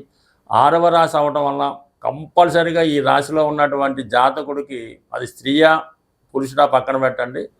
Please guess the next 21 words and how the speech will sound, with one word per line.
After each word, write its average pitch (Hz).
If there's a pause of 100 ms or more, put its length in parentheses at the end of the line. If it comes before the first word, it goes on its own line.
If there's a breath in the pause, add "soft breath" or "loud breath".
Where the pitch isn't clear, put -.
(360)
కంపల్సరీగా 170
ఒక 160 (140)
బాధ్యత 156 (640)
ఎప్పుడూ 196 (140)
ఉండడం 175
జరుగుతూ 147
ఉంటుంది. 113 (180)
Even 160
చిన్నప్పటి 165
నుంచి 160
కూడా 139 (720)
వృద్ధులైనటువంటి 151 (100)
తల్లిదండ్రులు, 139 (640)
పెద్దవారైనటువంటి 151 (100)
తాతలు 139 (200)
ఎవరో 151 (100)
ఒకరిని 139
వాళ్ళు 131 (160)
టేక్ 131
కేర్ 143
చేసుకోవడం, 127